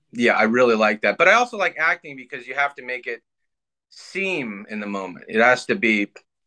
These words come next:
you know, you have to really do it a certain way so it feels, uh, spontaneous. And I like that challenge.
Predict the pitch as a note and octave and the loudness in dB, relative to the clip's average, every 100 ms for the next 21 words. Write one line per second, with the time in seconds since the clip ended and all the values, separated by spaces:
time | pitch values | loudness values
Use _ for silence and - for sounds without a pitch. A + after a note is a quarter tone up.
0 | _ _ _ _ G2+ G2+ G2 F#2+ - A#2 | _ _ _ _ -10 -4 -2 -2 -4 -2
1 | A2+ A2+ - G2+ A2 G#2+ G2 - - _ | 0 0 -2 -2 0 -2 -4 -8 -20 _
2 | _ _ _ _ _ _ _ - C#3 C#3 | _ _ _ _ _ _ _ -2 0 2
3 | A#2+ - C3+ A#2 A#2+ B2 A#2+ B2 G#2+ - | -2 -2 -2 0 0 0 0 -8 -10 -10
4 | - B2 A2 G2+ - - _ _ _ _ | -6 -4 -4 -6 -16 -20 _ _ _ _
5 | _ - - - A#2 G#2+ B2 B2 A#2 F#2 | _ -20 -18 -4 -2 0 0 0 -2 -6
6 | - - _ _ G#2+ A2 B2 A#2 A2+ A2+ | -10 -20 _ _ -6 0 2 2 0 -2
7 | G2+ - F#2+ F#2 F#2+ - | -2 -6 -8 -8 -16 -20